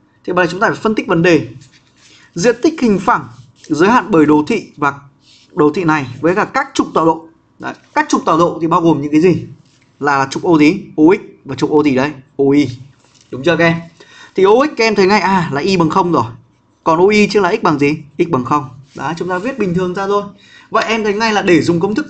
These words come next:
tính diện tích bài này chúng ta thiếu mất, mất một cận đúng không cả lớp? Đúng rồi. Thế bây giờ chúng ta thiếu một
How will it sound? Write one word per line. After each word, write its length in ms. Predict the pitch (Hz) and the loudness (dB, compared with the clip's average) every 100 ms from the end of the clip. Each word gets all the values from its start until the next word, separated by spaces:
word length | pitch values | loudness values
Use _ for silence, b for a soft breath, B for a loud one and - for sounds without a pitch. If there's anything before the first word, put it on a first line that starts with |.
| - | -2
tính 140 | 170 | 0
diện 100 | 202 | 0
tích 140 | 269 | -2
bài 140 | 220 156 | -4 -4
này 140 | 147 | -4
chúng 100 | 147 | -6
ta 80 | 180 | -6
thiếu 200 | 180 156 | -2 0
mất, 120 | 170 196 175 | -2 -6 -6
mất 200 | 170 233 | -4 -2
một 140 | 180 | -2
cận 180 | - - | -4 -6
đúng 100 | 135 | -4
không 100 | 160 | -6
cả 80 | 139 | -2
lớp? 220 | 135 170 - b b | -4 -4 -8 b b
Đúng 160 | 135 156 | -4 0
rồi. 160 | 175 135 117 B B | 0 0 -6 B B
Thế 60 | 247 | 0
bây 100 | 247 | 2
giờ 60 | 214 | 2
chúng 140 | 226 | -2
ta 60 | 240 233 | -4 0
thiếu 100 | |
một 100 | 214 | -2